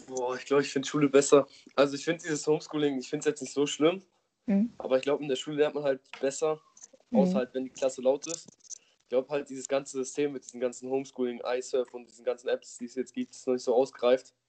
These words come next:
Speaker 1: Weil es war ja auf einmal so plötzlich, diese Corona-Krise.
Speaker 2: Mhm.
Speaker 1: Aber wenn das so ein bisschen besser noch wär, also noch
Speaker 2: Mhm.
Speaker 1: mit besseren Aufgaben, dass man die Aufgaben leichter findet,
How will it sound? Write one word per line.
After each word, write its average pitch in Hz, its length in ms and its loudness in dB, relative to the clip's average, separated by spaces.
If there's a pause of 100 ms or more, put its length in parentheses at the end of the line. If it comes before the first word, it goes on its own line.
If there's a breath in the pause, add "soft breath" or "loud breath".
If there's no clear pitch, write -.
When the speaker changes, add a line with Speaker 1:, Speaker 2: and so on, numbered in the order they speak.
(120)
Speaker 1:
Weil 110 120 -2
es - 60 -8
war 123 100 2
ja 127 40 4
auf 127 80 -2
einmal 131 180 0
so 127 80 -8
plötzlich, 139 440 -4
diese 117 180 -10
Corona-Krise. 123 640 2
Speaker 2:
Mhm. 185 460 2 (960 soft breath)
Speaker 1:
Aber 123 200 0
wenn 139 120 0
das 147 140 -2
so 135 220 0
ein 120 140 -10
bisschen 151 420 -4
besser 156 320 4
noch 156 180 -4
wär, 156 240 2 (340)
also 127 220 -4
noch 127 100 -4
Speaker 2:
Mhm. 196 140 4
Speaker 1:
mit 214 60 2
besseren 131 300 -4
Aufgaben, 135 520 0
dass 131 100 -8
man 139 100 -10
die 127 60 -2
Aufgaben 127 340 -2
leichter 127 260 -2
findet, 135 520 -8